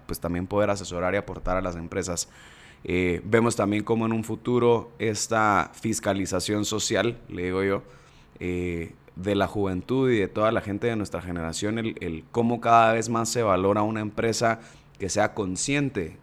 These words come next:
de la violencia de género, que sea consciente también de la desigualdad de género, eh, como nosotros como generación ya lo exigimos, ¿no? En algún momento se hablaba de esta exigencia ambiental,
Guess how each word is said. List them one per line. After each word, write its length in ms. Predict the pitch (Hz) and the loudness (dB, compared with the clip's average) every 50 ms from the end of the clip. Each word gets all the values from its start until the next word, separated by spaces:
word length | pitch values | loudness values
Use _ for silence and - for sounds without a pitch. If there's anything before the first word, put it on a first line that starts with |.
| - 90 | -14 -8
de 160 | 90 90 87 | -6 -4 -4
la 160 | 87 85 85 | -2 -2 -2
violencia 460 | 85 85 87 82 87 87 80 85 87 87 | -2 -2 -2 -4 -4 -4 -4 -4 -4 -4
de 60 | 80 | -4
género, 400 | - 90 87 85 85 80 80 78 | -6 -8 -8 -6 -6 -6 -8 -8
que 120 | - 87 | -8 -8
sea 200 | 85 101 110 113 | -4 -4 -4 -4
consciente 800 | - 117 98 98 85 - 123 123 127 131 127 - 98 87 80 - - - - - - - | -4 -6 -6 -6 -6 -4 -4 -2 -2 -4 -2 0 0 0 0 -2 -8 -16 -20 -20 -20 -10
también 320 | - 101 98 98 101 104 110 | -6 -4 -4 -4 -4 -4 -2
de 80 | 113 | 0
la 120 | 110 101 90 | 0 0 0
desigualdad 520 | 87 - - 87 85 85 87 92 92 95 | 0 -2 -6 -6 -6 -4 -2 -2 -2 -2
de 60 | 95 | -2
género, 420 | - 110 104 107 107 110 117 117 - - - - - - - - | -4 -8 -6 -4 -4 -4 -4 -6 -10 -16 -20 -20 -20 -20 -20 -12
eh, 460 | - 95 95 90 90 87 85 80 - - - - - - - - - | -8 -6 -6 -4 -4 -6 -6 -8 -10 -12 -20 -20 -20 -20 -20 -20 -2
como 520 | - - 135 143 147 147 143 - - - - | 0 0 2 2 2 0 0 -2 -4 -8 -8
nosotros 760 | 107 101 98 95 98 - 123 127 123 127 135 131 135 127 - | -6 -4 -4 -4 -4 -2 -2 -2 -2 -2 -2 -2 -2 -4 -6
como 240 | - 113 110 104 95 | -6 -6 -6 -6 -6
generación 500 | 104 95 92 90 87 85 95 107 110 110 | -6 -6 -6 -6 -6 -6 -6 -8 -6 -4
ya 100 | 120 120 | -2 -2
lo 80 | 123 | -2
exigimos, 680 | 131 120 - - 107 - 208 240 262 - 78 - - - - - - - - _ _ | -2 -4 -6 -8 -6 -4 -2 0 0 0 -2 -4 -8 -14 -16 -20 -20 -20 -20 _ _
¿no? 180 | - 131 160 160 | -6 -6 -4 -2
En 120 | 127 127 | -2 -2
algún 160 | 117 110 120 | -2 -2 -2
momento 340 | 139 147 147 151 151 139 151 | -2 -2 0 0 -2 -2 -2
se 100 | 131 139 | 0 0
hablaba 380 | 117 110 113 113 120 131 131 123 | 0 2 4 6 6 8 6 6
de 80 | 123 | 4
esta 180 | 120 123 - 143 | 2 0 -2 -4
exigencia 880 | 131 - - - 110 98 - 127 123 123 123 123 - 143 131 127 127 - | -4 -4 -6 -8 -8 -6 -4 -2 -2 -2 -2 -2 -2 -2 0 0 0 -2
ambiental, 960 | - - 110 104 101 98 104 101 95 98 90 - 113 110 113 123 151 170 | -2 -2 -2 -2 0 0 0 0 -2 -4 -2 2 2 4 4 2 0 -4